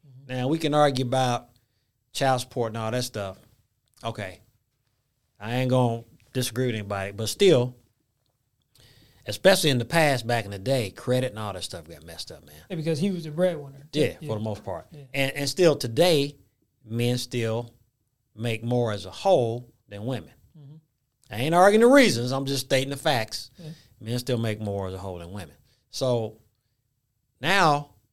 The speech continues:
Speaker 2: you gotta explain why we can't eat now.
Speaker 1: Hmm.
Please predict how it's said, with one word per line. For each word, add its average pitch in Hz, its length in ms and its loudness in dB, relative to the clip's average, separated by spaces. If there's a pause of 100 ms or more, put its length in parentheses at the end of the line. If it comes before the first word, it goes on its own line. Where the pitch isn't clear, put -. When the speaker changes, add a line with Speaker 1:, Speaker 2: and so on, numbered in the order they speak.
(320)
Speaker 2:
you 151 200 -6
gotta 156 300 6
explain 120 680 -4 (1000)
why 107 160 -4
we 127 160 -2
can't 113 260 -4
eat 117 200 -10
now. - 880 -20
Speaker 1:
Hmm. 120 60 -12